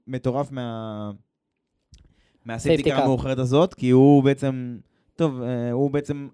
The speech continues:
Speaker 1: עצר בתחילת המרוץ, אמרנו, ל-, לפרונט ווינג,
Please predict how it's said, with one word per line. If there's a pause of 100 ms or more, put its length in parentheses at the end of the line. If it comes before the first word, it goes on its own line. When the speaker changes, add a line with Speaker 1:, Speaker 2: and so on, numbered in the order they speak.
Speaker 1:
עצר
בתחילת
המרוץ,
אמרנו,
ל-,
לפרונט
ווינג,